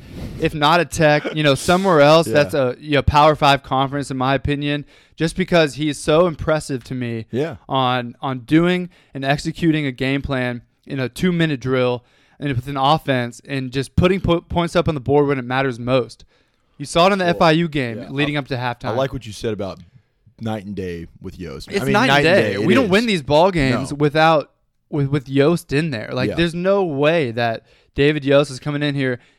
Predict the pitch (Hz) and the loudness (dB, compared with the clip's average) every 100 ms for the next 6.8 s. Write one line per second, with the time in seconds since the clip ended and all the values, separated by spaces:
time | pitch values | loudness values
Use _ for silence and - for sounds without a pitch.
0 | _ 143 139 143 151 135 151 135 135 135 | _ -10 -4 -4 -6 -2 -2 0 -4 -4
1 | 127 135 147 139 131 139 - _ - 151 | -2 -2 0 0 0 0 -4 _ -4 -2
2 | 143 - 131 123 117 113 110 - 113 - | -2 -2 -2 0 -2 -2 -6 -8 -10 -10
3 | 160 107 117 98 87 120 127 117 127 120 | -12 -2 -2 -2 -4 -2 -2 0 -2 0
4 | 117 113 110 - 127 113 113 110 104 107 | -2 -2 -6 -4 -4 -2 -4 -2 -4 -4
5 | 107 104 101 - 104 98 101 101 101 101 | -4 -4 -6 -6 -6 -4 -6 -6 -8 -8
6 | 95 - 101 101 - 98 92 | -10 -10 -10 -10 -10 -8 -8